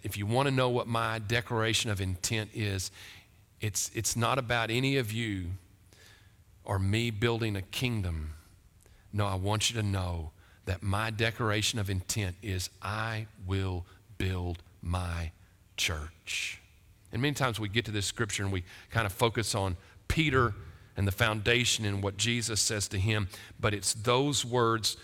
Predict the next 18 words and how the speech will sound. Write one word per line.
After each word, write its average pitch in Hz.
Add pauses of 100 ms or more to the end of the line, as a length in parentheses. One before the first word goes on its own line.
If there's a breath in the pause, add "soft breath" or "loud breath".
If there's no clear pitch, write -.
(160 loud breath)
that 107
Jesus 127
declares, 104 (160)
"I 123 (100)
will 110 (120)
build 104 (180)
my 92 (400 soft breath)
church." - (1500)
Hmm. 123 (1600)
I 113
want 113
you 151
to 131
turn 123
to 113
the 104
book 104
of 98